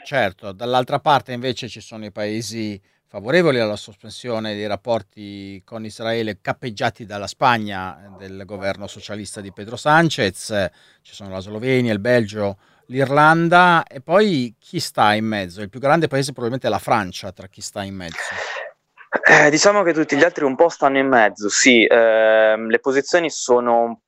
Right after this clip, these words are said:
Speaker 2: diciamo, non sono apertamente dichiarate, quindi si può dedurre da chi non parla più in maniera così aperta come prima.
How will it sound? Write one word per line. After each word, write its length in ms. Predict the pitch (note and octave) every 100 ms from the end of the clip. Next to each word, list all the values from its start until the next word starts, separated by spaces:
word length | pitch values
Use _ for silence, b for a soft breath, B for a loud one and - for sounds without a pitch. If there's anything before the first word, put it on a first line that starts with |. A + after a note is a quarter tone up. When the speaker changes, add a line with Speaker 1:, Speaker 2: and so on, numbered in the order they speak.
| _
Speaker 2:
diciamo, 520 | - B2+ A#2+ B2+ A#2
non 180 | B2 B2+
sono 240 | - C3+
apertamente 540 | A#2+ A2+ A2+ A2 G#2+ G2
dichiarate, 580 | G2+ G#2 F#2+ E2 - F2+
quindi 540 | A2 G#2 G#2 G2+ G2+
si 180 | G2 A#2
può 160 | - A2
dedurre 400 | A2 A#2 B2 A#2
da 160 | G#2
chi 220 | - A#2+ A2+
non 400 | A2 A2 G#2 G#2+
parla 400 | - G#2+ G#2 G#2
più 220 | - A#2
in 120 | A2 G#2
maniera 480 | G#2 G#2 G#2 G2+
così 880 | G2+ - G#2 G2 G#2+ G#2 G#2 G2 F#2+
aperta 600 | - G2+ G#2+ G2+ G#2+ F#2+
come 200 | - G2+
prima. 480 | G2 F#2+ F2 E2 G#2